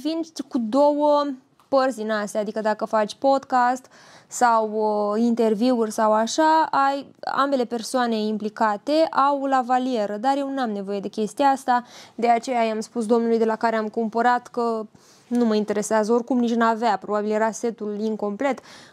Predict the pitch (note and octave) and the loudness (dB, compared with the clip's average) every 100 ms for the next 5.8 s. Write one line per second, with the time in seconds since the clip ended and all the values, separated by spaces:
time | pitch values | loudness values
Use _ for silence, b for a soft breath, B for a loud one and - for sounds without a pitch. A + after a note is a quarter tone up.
0 | _ D#4+ C4+ A3+ A3 G#3+ G3+ F3+ F#3 A#3+ | _ 2 4 4 2 0 0 -2 -2 -2
1 | A#3+ A3+ A3 G#3 A3 A#3 A3+ G#3 A3 A3+ | 0 0 0 -2 -2 -2 -2 -2 -2 0
2 | A3 C4 F4 F4 D#4+ D4 D#4+ E4 E4 - | 0 2 2 2 0 2 4 4 0 -8
3 | _ _ _ _ _ - - C#4 C#4 C#4 | _ _ _ _ _ -10 2 2 2 0
4 | C4 C4 A#3+ A#3 G3 G3+ D4+ F#4 B B | -2 -2 0 0 -2 0 2 2 B B
5 | B B B B - - C#4+ G3+ | B B B B -4 2 2 2